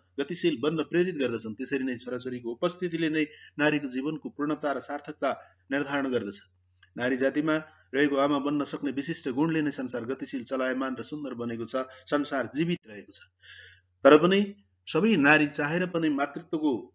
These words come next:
अवसर प्राप्त गर्न असफल हुन्छन्। चाहेर पनि सबै नारीले मातृत्वको अवसर प्राप्त गर्न सक्दैनन्।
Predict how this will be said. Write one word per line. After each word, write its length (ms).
अवसर 240
प्राप्त 320
गर्न 180
असफल 380
हुन्छन्। 280
चाहेर 300
पनि 500
सबै 200
नारीले 1080
मातृत्वको 520
अवसर 240
प्राप्त 300
गर्न 240
सक्दैनन्। 560